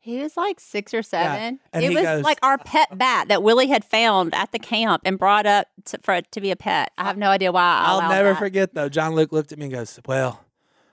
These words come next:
Speaker 2: I was more concerned about the bat than the bite."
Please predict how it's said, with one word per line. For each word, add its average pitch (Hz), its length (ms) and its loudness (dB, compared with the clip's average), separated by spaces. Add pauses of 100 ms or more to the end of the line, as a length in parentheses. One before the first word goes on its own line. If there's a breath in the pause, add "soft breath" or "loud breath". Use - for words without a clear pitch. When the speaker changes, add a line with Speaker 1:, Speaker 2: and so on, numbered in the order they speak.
Speaker 2:
I 117 140 -6
was 135 200 -2
more 123 200 -6
concerned 131 560 -8
about 127 300 -8
the 139 60 -16
bat 135 380 -6
than 120 180 -18
the 101 60 -18
bite." 113 420 -14